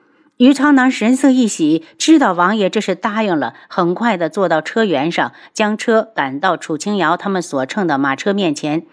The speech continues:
大家正式离开了独门。漫天妖看着楚清瑶的马车消失在天尽，说不出来的心里是什么滋味儿。丫头要去昆仑镜了，他却没能随行。他叹了口气，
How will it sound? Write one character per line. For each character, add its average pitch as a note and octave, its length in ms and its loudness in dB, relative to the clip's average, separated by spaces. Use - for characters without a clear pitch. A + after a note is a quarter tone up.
大 D3+ 120 -4
家 D#3+ 200 -4
正 E3+ 260 -2
式 C#3+ 240 -6
离 F3+ 300 -2
开 F#3 240 -6
了 C#3 160 -6
独 C#3 200 -8
门。 C3+ 360 -6
漫 C4+ 160 0
天 C4 160 2
妖 B3+ 180 4
看 B3+ 360 -2
着 G3 120 2
楚 F#3 240 -4
清 A3 180 -2
瑶 F#3+ 180 2
的 F#3+ 120 0
马 D#3 220 0
车 F3+ 340 -2
消 G#3 280 -2
失 G3 180 -8
在 F3 160 -2
天 G3 340 -4
尽， E3 280 -4
说 A#3+ 280 0
不 G3+ 120 0
出 G#3+ 240 -2
来 E3 200 -2
的 F3+ 100 -6
心 G#3 320 -6
里 D3+ 100 -2
是 D3+ 160 -8
什 - 240 -4
么 F3+ 140 0
滋 G3 240 -4
味 F#3 80 0
儿。 G#2 180 -4
丫 A#3+ 200 0
头 A#3 140 -4
要 F3+ 180 0
去 E3+ 140 -4
昆 G#3 300 -2
仑 F3 180 0
镜 F3+ 240 0
了， A#2 240 -2
他 F3+ 160 -4
却 E3 220 -8
没 E3 240 -2
能 E3 160 -2
随 D3+ 280 -4
行。 C#3 320 -6
他 F3+ 120 -2
叹 F#3 260 -8
了 D#3 100 -4
口 B2+ 220 -6
气， D3+ 360 -4